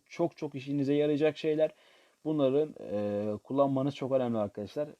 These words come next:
Fakat en çok bunu kullanıyoruz biz. Buraya geldiğimiz zaman ise bu ne demek oluyor? Buna bastığınız zaman arkadaşlar şu anda tüm hepsini seçti.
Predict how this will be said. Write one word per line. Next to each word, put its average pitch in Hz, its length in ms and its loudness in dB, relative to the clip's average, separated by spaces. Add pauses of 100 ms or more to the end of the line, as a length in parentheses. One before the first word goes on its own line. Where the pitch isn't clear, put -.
(260)
Fakat 135 280 -6 (120)
en 139 160 -8
çok - 280 -14
bunu 135 140 -6
kullanıyoruz 104 500 -8
biz. - 200 -12 (1600)
Buraya 156 280 6
geldiğimiz 165 460 6
zaman 160 240 0
ise 156 280 -6 (760)
bu 175 100 0
ne 170 120 2
demek 120 280 0
oluyor? 165 260 -2
Buna 175 220 4
bastığınız 175 480 4
zaman 127 260 4
arkadaşlar 107 400 -4
şu 156 200 -2
anda 131 380 2
tüm 131 200 -8
hepsini 113 360 -6
seçti. 143 480 -6